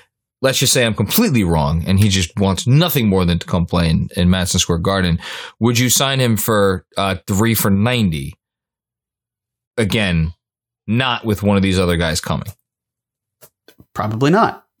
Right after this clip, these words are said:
Speaker 1: Probably not. Okay. I don't, I'm not sure I would either. I would have to think about that for a while. It's not an automatic no, but it's a, it's a, it's a, like, eh, don't know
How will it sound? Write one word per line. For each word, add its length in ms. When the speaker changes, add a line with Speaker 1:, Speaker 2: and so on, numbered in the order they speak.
Speaker 1:
Probably 220
not. 180
Okay. 240
I 120
don't, 240
I'm 140
not 180
sure 300
I 100
would 220
either. 340
I 100
would 100
have 120
to 80
think 200
about 240
that 160
for 160
a 40
while. 320
It's 180
not 200
an 80
automatic 500
no, 220
but 160
it's 160
a, 100
it's 180
a, 200
it's 200
a, 60
like, 280
eh, 640
don't 400
know 140